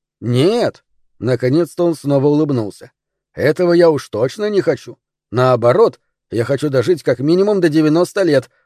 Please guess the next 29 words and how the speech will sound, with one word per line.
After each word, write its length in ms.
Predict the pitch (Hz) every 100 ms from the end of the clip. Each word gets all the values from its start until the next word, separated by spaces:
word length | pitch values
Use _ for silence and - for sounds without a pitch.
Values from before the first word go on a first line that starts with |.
| _
поэтому 400 | - 135 131 180
пытаюсь 400 | 190 185 143 151
жить 200 | 139 151
скромнее, 600 | - 170 165 139 110 113 - _ _ _
чтобы 300 | - 151 147
денег 340 | 131 147 139 -
хватило 440 | 127 117 165 156
как 200 | 175 151
можно 420 | 131 123 104 143
дольше. 460 | 131 95 78 - - _ _ _ -
И 120 | -
вообще, 460 | 165 - - 131 - _ _
если 280 | 302 165 156
бы 100 | 139
я 160 | 147 120
собирался 500 | 156 151 151 131 143
покончить 560 | 135 - 120 113 156
с 40 | -
собой, 300 | 202 220 220 _ _ -
то 140 | 247
оставил 420 | 196 233 220 202
бы 140 | 180 170
дом 240 | 185 180
Карле". 460 | 190 180 135 95 - _ _ _ _ _ _
У 100 | 98
Анны 340 | 131 135 131
было 220 | 123 135 123
такое 300 | 117 123 110
чувство, 400 | 190 151 170